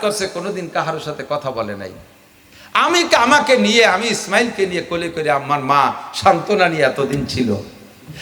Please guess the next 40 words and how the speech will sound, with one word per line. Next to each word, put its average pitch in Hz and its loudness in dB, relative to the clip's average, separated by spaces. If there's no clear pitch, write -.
আজকে 247 2
আমার 285 4
মায়ের 269 4
কাছ 294 4
থেকে 277 2
আমাকে 262 4
নিয়ে 233 4
আসছেন, 233 2
জবাই 196 2
করে 208 0
রেখে 208 -2
চলে 170 -2
যাবেন, 156 0
নিশ্চয় 175 -4
আমার 156 2
মায়ের 139 -2
সাথে 143 -6
আর 135 0
আপনি 131 -6
সময় 175 2
দেবেন 113 0
না। 98 -2
তো 247 4
আমার 277 4
মা 262 4
তো 302 6
এতদিন 277 4
আমাকে 285 2
কোলে 285 6
করে 277 4
নিয়ে 262 2
সান্ত্বনা 233 0
নিয়ে 214 2
ছিলেন, 165 0
আজকে 262 2
আমি 311 4
দুনিয়ার 311 4
থেকে 311 0
চলে 294 4
যাব, 247 4